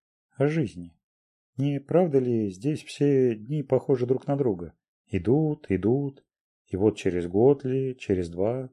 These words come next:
ты уже увяз в круговороте, и не понимаешь, куда подевалось прожитое тобой время. Весна, осень, лето одинаковы, а вот зима другая.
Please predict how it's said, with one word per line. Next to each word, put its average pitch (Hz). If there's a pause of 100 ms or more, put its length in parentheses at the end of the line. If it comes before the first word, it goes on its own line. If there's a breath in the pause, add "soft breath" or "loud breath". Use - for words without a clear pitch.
(140)
ты 113
уже 98
увяз 95
в -
круговороте, 98 (220)
и 104
не 90
понимаешь, 117
куда 110
подевалось 170
прожитое 131
тобой 110
время. 95 (500)
Весна, 131
осень, 120
лето 131
одинаковы, 117 (240)
а 90
вот 85
зима 98
другая. 92